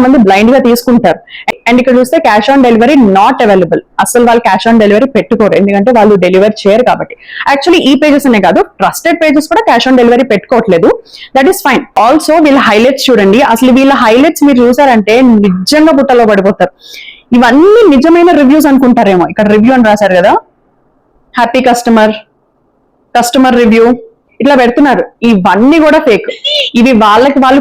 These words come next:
క్రియేట్ చేసి పెడుతున్నారు, లేదంటే వేరే పేజెస్ లో ర్యాండమ్ గా అక్కడక్కడక్కడ, ఆ, వేరే వాళ్ళ స్టోరీ హైలైట్స్ నుంచి స్క్రీన్ షాట్లు తీసి పెడుతున్నారో మనకి తెలియదు, కానీ అసలు చాలా పెడుతున్నారు చూడండి. న్యూ స్టాక్, న్యూ కలెక్షన్, హ్యాపీ కస్టమర్స్, ఆ, షిప్డ్, బుకింగ్స్,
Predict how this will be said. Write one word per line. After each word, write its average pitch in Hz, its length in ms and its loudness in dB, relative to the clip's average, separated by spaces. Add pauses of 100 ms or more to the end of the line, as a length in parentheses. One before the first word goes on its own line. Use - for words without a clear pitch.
క్రియేట్ 240 320 0
చేసి 277 220 0
పెడుతున్నారు, 226 440 0 (140)
లేదంటే 262 340 2 (120)
వేరే 247 280 2
పేజెస్ 285 380 -2
లో 285 80 2 (160)
ర్యాండమ్ 277 440 2
గా 277 80 0
అక్కడక్కడక్కడ, 247 480 -4 (440)
ఆ, 226 40 2 (220)
వేరే 247 280 2
వాళ్ళ 262 260 2
స్టోరీ 254 340 2
హైలైట్స్ 254 360 0
నుంచి 254 200 0
స్క్రీన్ 285 300 0
షాట్లు 285 280 0
తీసి 247 180 0
పెడుతున్నారో 220 500 0
మనకి 208 260 0
తెలియదు, 233 340 2
కానీ 165 240 0 (520)
అసలు 277 240 -2
చాలా 254 280 0
పెడుతున్నారు 277 400 0
చూడండి. 185 360 2
న్యూ 240 120 2 (100)
స్టాక్, 220 300 0 (160)
న్యూ 240 100 2 (100)
కలెక్షన్, 220 400 0 (120)
హ్యాపీ 220 320 -2
కస్టమర్స్, 220 500 0 (600)
ఆ, 240 40 2 (160)
షిప్డ్, 277 460 0 (220)
బుకింగ్స్, 240 480 0